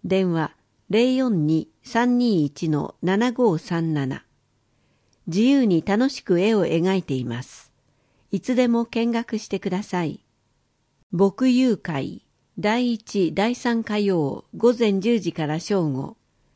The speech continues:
会場、光公民館。入会金なし。会費月二千円。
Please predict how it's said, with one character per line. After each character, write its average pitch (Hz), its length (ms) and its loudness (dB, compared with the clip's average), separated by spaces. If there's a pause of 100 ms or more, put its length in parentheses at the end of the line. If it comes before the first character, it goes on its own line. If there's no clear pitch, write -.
会 233 260 0
場、 190 340 0
光 247 420 -4
公 240 220 0
民 208 260 2
館。 151 400 -8 (460)
入 240 200 4
会 233 240 -4
金 180 420 -2
な 175 160 -2
し。 - 300 -12 (420)
会 240 200 0
費 185 380 -4 (140)
月 - 360 -6
二 165 160 2
千 202 320 0
円。 151 340 -4